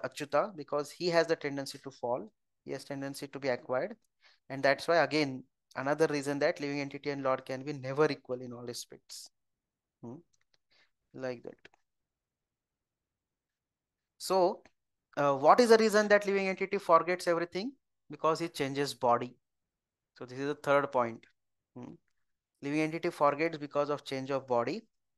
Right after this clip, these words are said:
Why Lord remembers everything? Because he never changes his body. Lord's body is always constant. Hmm. Dehinosmin yatha dehe doesn't apply to the Lord. It applies only to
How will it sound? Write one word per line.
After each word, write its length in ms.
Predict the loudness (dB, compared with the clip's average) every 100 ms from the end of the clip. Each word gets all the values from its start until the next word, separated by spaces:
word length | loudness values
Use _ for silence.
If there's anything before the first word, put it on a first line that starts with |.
| _
Why 180 | 8 10
Lord 320 | 12 10 10
remembers 500 | 6 2 2 2 2
everything? 440 | -2 -4 -2 -2 -4 -10 _ _ _ _ _ _ _ _ _ _ _ _ _ _ _
Because 280 | 2 6 6
he 60 | 6
never 260 | 4 4
changes 420 | 4 2 -2 -4 -6
his 140 | -2
body. 380 | 4 4 2 -8 _ _ _ _ _ 0
Lord's 320 | 6 6 6
body 220 | 2 4
is 80 | 4
always 340 | 4 4 -2
constant. 600 | -2 -4 -4 -4 -6 -8 -16 -20 _ _ _ -16
Hmm. 180 | -14 -16 _ _ _ -2
Dehinosmin 720 | 2 2 2 2 2 -2 -2
yatha 380 | -2 2 4 4
dehe 400 | 2 -2 -4 -2
doesn't 260 | -2 0 0
apply 280 | 0 0
to 100 | 0
the 100 | -4
Lord. 320 | 0 2 2 0 -14 _ _ _ _ _ _ _ _ _ -8
It 120 | -6
applies 360 | -2 0 0
only 240 | 0 -4 -6
to 240 | -6 -10